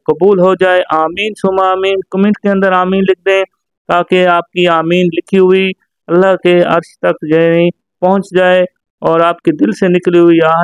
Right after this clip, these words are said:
जो होती है हमेशा वो अर्श तक ही जाती है। अल्लाह पाक से दुआ है कि हज दो हज़ार पच्चीस के हवाले से जो आज़मीन हज, हज का इरादा रखते हैं, अल्लाह ताला उनके इरादे को भी कबूल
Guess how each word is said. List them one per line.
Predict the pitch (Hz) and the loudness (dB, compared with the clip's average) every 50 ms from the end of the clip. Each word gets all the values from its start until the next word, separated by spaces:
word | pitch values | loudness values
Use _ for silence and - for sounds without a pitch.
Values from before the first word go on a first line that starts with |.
| 170 - | -2 0
जो | 165 160 | 0 0
होती | 160 - - 165 165 | 0 -2 -2 -2 0
है | 165 165 160 | 0 2 0
हमेशा | 151 151 156 170 180 - - 190 185 180 185 180 - _ _ _ _ _ _ _ | -2 -4 -6 -6 -6 -4 -4 -2 -2 0 -2 -2 -6 _ _ _ _ _ _ _
वो | 143 160 160 | -2 -2 0
अर्श | 156 175 180 - - - - | 0 -2 -4 -6 -8 -4 -4
तक | 180 170 - - | -4 -2 0 -2
ही | 170 160 | -2 0
जाती | 160 156 156 - - 156 147 | 0 0 -2 -2 0 0 2
है। | 143 135 113 | 2 2 0
अल्लाह | 101 - _ _ _ _ - 170 185 180 - | -2 -6 _ _ _ _ -4 -2 -2 -2 0
पाक | 202 202 214 208 | 0 0 0 0
से | - 208 | -2 -2
दुआ | 190 202 208 208 208 | 0 0 2 2 0
है | 214 202 | 0 0
कि | - 196 | 0 0
हज | 190 196 185 175 | 0 0 0 0
दो | 190 185 190 | 0 2 2
हज़ार | 185 190 185 175 - - | 2 2 0 0 -2 -4
पच्चीस | 202 - - 226 202 - | -4 -4 -4 -8 -8 -4
के | - 208 196 | -2 0 0
हवाले | 185 185 185 185 190 196 190 | 2 2 2 2 2 0 0
से | - 185 190 185 | 2 2 0 2
जो | 175 180 180 170 170 | 2 2 2 2 2
आज़मीन | 170 165 165 160 165 165 165 156 147 | 2 0 -2 -4 -4 -4 -4 -2 -2
हज, | 156 170 170 - 156 | -2 -4 -4 -4 -6
हज | 156 160 - | -6 -6 -4
का | _ 165 147 147 | _ -2 -2 0
इरादा | 147 160 175 185 190 202 196 | 0 0 0 0 0 0 0
रखते | 196 - - _ 202 196 185 | -2 -2 -4 _ -4 -2 -2
हैं, | 190 196 190 196 190 - _ _ _ _ _ | 0 0 -2 -2 -4 -6 _ _ _ _ _
अल्लाह | - 156 160 160 | -4 -2 -2 0
ताला | - 170 175 180 185 185 175 | 0 0 0 2 0 0 0
उनके | 165 160 - - 156 147 | -2 -4 -4 -2 0 0
इरादे | 151 165 170 185 190 202 196 | 0 0 0 0 0 0 0
को | - 196 190 | 0 0 0
भी | 190 190 180 - | 2 0 0 0
कबूल | 185 180 175 185 190 190 | -2 0 2 2 2 2